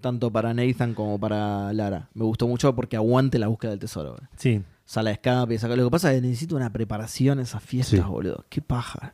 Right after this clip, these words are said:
Speaker 1: qué paja eso. Yo soy muy malo. Bueno, de hecho, ahora que tengo que organizar mi cumpleaños, justamente estoy, nada, es un, <laughs> me estresa mal, boludo. <laughs> Acomodar gente.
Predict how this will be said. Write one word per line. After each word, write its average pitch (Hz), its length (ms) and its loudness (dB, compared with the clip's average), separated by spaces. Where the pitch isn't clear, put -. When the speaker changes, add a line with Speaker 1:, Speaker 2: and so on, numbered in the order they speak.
Speaker 1:
qué 123 120 2
paja 117 280 -2
eso. - 180 -8
Yo - 100 -12
soy 135 140 -2
muy 143 200 2
malo. 147 260 4
Bueno, 135 180 2
de 123 100 4
hecho, 131 160 2
ahora 127 140 4
que 113 100 -2
tengo 120 200 -2
que 117 60 -2
organizar 113 360 -4
mi 113 80 -4
cumpleaños, 107 420 0
justamente 110 480 -2
estoy, 98 500 -2
nada, 113 240 4
es 113 120 0
un, 113 240 2
<laughs> - 680 -8
me 127 140 0
estresa 156 440 2
mal, 135 260 2
boludo. 113 260 -6
<laughs> - 500 -2
Acomodar 135 520 2
gente. 147 840 2